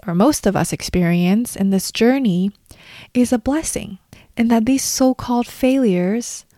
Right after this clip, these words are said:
which might seem like setbacks, are actually opportunities for us to grow in these steps, to test out the waters, to practice dancing with what we've learned. But basically, if you find yourself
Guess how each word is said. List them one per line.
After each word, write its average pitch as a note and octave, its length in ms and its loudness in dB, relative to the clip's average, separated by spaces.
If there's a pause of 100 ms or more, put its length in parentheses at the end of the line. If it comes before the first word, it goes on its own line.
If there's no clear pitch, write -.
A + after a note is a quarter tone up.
which G3 240 0
might E3+ 240 -4
seem D4 480 -2
like G#3+ 260 0
setbacks, F3 720 -4 (340)
are A3+ 160 0
actually C4+ 460 -4
opportunities C4+ 800 0
for A#3 180 -2
us A3+ 160 -2
to B3 100 -4
grow G#3 520 2
in A3+ 160 2
these G#3+ 220 0
steps, - 600 -8
to - 140 -6
test - 420 -4
out A3+ 140 2
the F#3+ 100 2
waters, F3+ 640 0 (280)
to - 80 -8
practice A#3+ 640 0
dancing G#3 480 2
with F#3 140 0
what F#3+ 200 0
we've G3 160 2
learned. F#3+ 520 2 (540)
But A3+ 120 -2
basically, C#4+ 680 2
if - 200 0
you C4 100 6
find A#3+ 340 0
yourself F3+ 680 -2